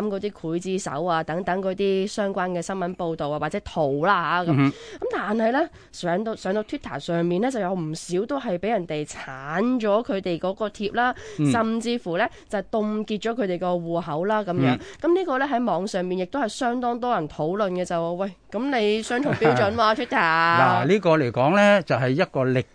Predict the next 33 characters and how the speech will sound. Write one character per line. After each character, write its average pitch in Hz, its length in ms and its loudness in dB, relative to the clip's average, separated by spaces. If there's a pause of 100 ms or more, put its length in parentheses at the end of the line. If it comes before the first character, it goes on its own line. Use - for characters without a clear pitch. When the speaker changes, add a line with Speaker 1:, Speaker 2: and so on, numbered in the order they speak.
Speaker 2:
度 110 180 0
嘅 117 80 -2
問 107 220 -2
題 101 200 -4
啦， 127 240 4
咁 143 120 2
樣。 135 180 4 (440)
咁 254 140 4
過 170 220 2
去 175 60 4
中 202 240 2
國 147 200 2
呢， 165 320 2 (320)
唔 107 200 -2
識 - 220 -2
用 120 160 -2
民 98 420 -2
間 151 200 2
力 120 160 2
量 107 280 -2
㗎， 110 200 -2 (160)
Speaker 1:
嗯。 190 240 -2
Speaker 2:
甚 170 240 4
至 190 180 2
上 156 220 0
呢， 208 200 2 (100)
有 165 180 -2
啲 233 140 0
民 110 400 0
間 196 360 0
嘅 135 340 -2 (160)
反 - 260 -2
日 208 140 4